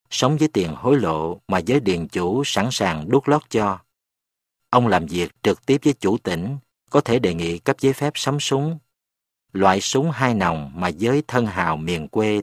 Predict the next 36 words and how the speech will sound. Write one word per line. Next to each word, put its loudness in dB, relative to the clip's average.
thích -4
mua 4
sắm, -2
xem 4
như 4
là -2
thể 0
diện, -4
đề 0
phòng -2
trộm 0
cướp 4
và 2
thỉnh 0
thoảng -2
đi 4
săn -2
khỉ -2
ở -2
rừng -2
tràm. -2
Thời 2
oanh 2
liệt -2
ấy -4
nay -4
còn 0
đâu. -6
May 2
mà -4
thời -2
ấy -4
ông -4
biết 0
tiết 2
kiệm, -2